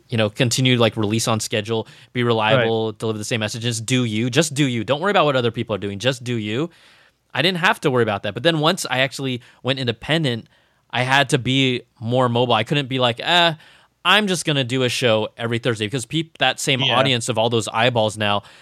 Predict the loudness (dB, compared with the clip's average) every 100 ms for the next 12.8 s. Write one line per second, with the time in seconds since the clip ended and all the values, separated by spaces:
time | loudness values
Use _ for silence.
0 | _ _ _ _ _ -2 -2 -2 -2 -2
1 | 0 0 0 0 -2 -2 -2 -2 -2 -2
2 | 0 -2 -2 -4 -4 -4 -4 -2 -2 -2
3 | 0 2 4 4 4 2 -2 -12 -20 -6
4 | -2 0 0 -2 -2 -2 0 -2 -2 -2
5 | 0 -2 -4 -2 0 0 -4 -12 _ _
6 | -2 2 2 4 2 2 0 -4 -6 -6
7 | -4 -4 -2 0 0 0 -2 0 0 0
8 | 2 0 -2 _ _ -6 -2 -2 -2 -2
9 | 0 -2 0 -2 -2 -4 -6 -2 -2 -2
10 | -10 _ _ -6 -2 0 0 0 -2 -2
11 | -2 -2 0 0 -2 -6 -20 -20 _ 0
12 | 2 0 0 0 0 0 -4